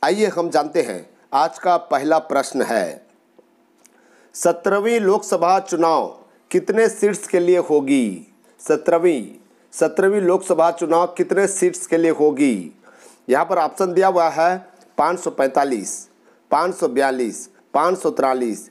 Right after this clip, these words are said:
या पाँच सौ पचास। यहाँ पर ध्यान दीजिएगा, सत्रहवीं लोकस-, लोकसभा चुनाव कितने सीट्स के लिए होगी? ध्यान रखिएगा, मुख्य निर्वाचन आयुक्त सुनील अरो-, अरोड़ा ने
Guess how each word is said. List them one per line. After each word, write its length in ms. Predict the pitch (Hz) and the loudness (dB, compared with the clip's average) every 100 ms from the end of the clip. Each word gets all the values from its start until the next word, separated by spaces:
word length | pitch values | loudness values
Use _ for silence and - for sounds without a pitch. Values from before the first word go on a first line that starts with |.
| _ 117 | _ 0
या 160 | 139 | 0
पाँच 380 | 139 - 143 151 | 0 0 0 0
सौ 140 | 156 | -4
पचास। 720 | 113 113 - 95 80 - - _ _ _ _ _ 110 | -4 -4 -2 -4 -6 -14 -18 _ _ _ _ _ -2
यहाँ 200 | 131 156 | 0 0
पर 80 | 151 | -4
ध्यान 320 | 113 143 170 | -2 -2 -2
दीजिएगा, 460 | 147 139 113 82 - _ _ _ _ _ _ _ _ - - | -4 -2 -2 -4 -8 _ _ _ _ _ _ _ _ -20 -8
सत्रहवीं 560 | - 135 - 165 190 185 | -2 -2 0 2 4 4
लोकस-, 580 | 160 170 160 156 - | 2 0 -2 -2 -2
लोकसभा 440 | 131 165 - 151 156 | 2 2 0 0 -2
चुनाव 300 | 156 143 156 | -2 -2 -2
कितने 360 | - 180 196 | -2 0 0
सीट्स 300 | 185 175 151 | 2 -2 -4
के 100 | - | -2
लिए 100 | 135 | 0
होगी? 420 | 120 113 98 85 - _ _ _ _ _ - | 2 0 -2 -12 -14 _ _ _ _ _ -6
ध्यान 220 | 120 156 | -2 0
रखिएगा, 480 | 175 190 185 190 185 | 0 0 2 4 2
मुख्य 360 | 170 196 196 | -2 -2 -2
निर्वाचन 500 | 170 170 160 160 175 | 0 2 2 0 0
आयुक्त 520 | 151 143 165 120 - - - - _ - - | 2 2 2 0 -6 -20 -20 -20 _ -10 2
सुनील 360 | 175 208 220 - | 2 4 0 0
अरो-, 360 | 156 170 165 - | 2 2 0 0
अरोड़ा 420 | 156 180 190 180 | 2 4 2 2
ने 280 | 156 104 | 0 -6